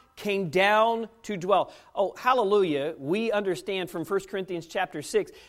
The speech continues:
that our bodies are the temple of the Holy Ghost. The Spirit of God dwells within us the moment we ask Jesus Christ to save us from our sins. The Bible teaches us that in Romans chapter eight. Make no mistake about it. I, I'm not confused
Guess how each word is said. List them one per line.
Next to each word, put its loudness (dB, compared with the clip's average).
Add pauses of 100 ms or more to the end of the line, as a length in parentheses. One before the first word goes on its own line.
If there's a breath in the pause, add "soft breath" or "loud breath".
(120)
that 2
our 4
bodies 2
are 0
the -2
temple -4
of -2
the 2
Holy 2
Ghost. -2 (220 loud breath)
The 4
Spirit 0
of -2
God 4
dwells 4
within 0
us -2
the -2
moment 2
we -2
ask 0
Jesus -4
Christ 0 (240 loud breath)
to -4
save 0
us -2
from -4
our 0
sins. -4
The -2
Bible 4
teaches -8
us -4
that -4 (180 soft breath)
in -2
Romans -2
chapter -2
eight. -6 (180 soft breath)
Make 4
no 2
mistake 0
about 2
it. -10
I, 4
I'm 2
not 2
confused -2